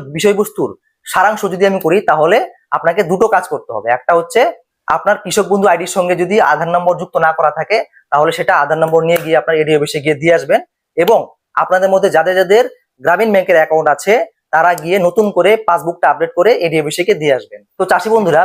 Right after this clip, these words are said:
ভিডিওটি শেষ করতে চলেছি। কৃষক বন্ধু সম্পর্কিত যদি কোনো প্রশ্ন থেকে থাকে, তাহলে কমেন্ট করে আমাকে জানাবেন, এবং অবশ্যই কৃষক এবং কৃষি সম্পর্কিত আরো তথ্য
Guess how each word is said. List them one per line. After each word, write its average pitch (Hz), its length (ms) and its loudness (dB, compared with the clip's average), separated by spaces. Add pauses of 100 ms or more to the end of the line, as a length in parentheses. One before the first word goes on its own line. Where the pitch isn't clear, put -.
(100)
ভিডিওটি 190 320 0
শেষ 196 160 -6
করতে 196 220 2
চলেছি। 175 300 0 (420)
কৃষক 214 240 2
বন্ধু 220 180 0
সম্পর্কিত 208 380 0
যদি 208 260 0 (340)
কোনো 190 200 2 (160)
প্রশ্ন 180 260 0
থেকে 190 200 0
থাকে, 180 240 0
তাহলে 170 300 0
কমেন্ট 175 320 -2
করে 185 160 2
আমাকে 160 280 0
জানাবেন, 151 360 0 (600)
এবং 175 160 2
অবশ্যই 185 440 0 (380)
কৃষক 208 280 0
এবং 180 160 0
কৃষি 180 220 -4
সম্পর্কিত 190 440 0
আরো 165 220 2
তথ্য 156 200 -2